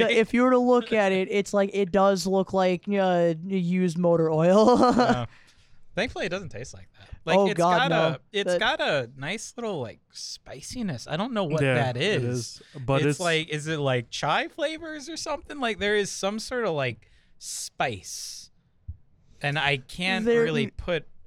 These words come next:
Speaker 1: a finger on it.
Speaker 2: Yeah, it's, I do, I do agree with your, uh, assessment on, you know, there's a little bit of spice, but
Speaker 1: Yeah.
Speaker 2: even I can't really,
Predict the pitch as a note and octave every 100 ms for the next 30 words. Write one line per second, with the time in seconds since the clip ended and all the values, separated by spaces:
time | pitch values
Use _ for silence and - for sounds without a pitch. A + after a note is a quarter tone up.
0 | - C3 A2+ G#2+ _ _ _ _ _ D#3+
1 | C#3+ A#2 A2 B2 G#2+ - - - - -
2 | G#3 G3 G3 F#3+ - G#3 G#3 G3+ G#3 A#3
3 | A3 F#3+ F#3+ G3 A#3 A3+ F#3+ F3 G3+ F#3+
4 | E3+ F#3 F3 E3 E3 F3 E3 D3+ - E3+
5 | D3+ E3 D#3+ D#3+ D#3 D3+ D3 F3 D#3 E3
6 | D3+ D#3+ D#3+ D#3+ D3+ D#3 D3 C3 - D3+
7 | D3 C3+ - C#3 E3 F3+ F3+ E3+ D#3 D#3
8 | D3+ - D#3 D3+ - F3+ D#3+ D#3+ D#3+ D#3
9 | D3+ D3+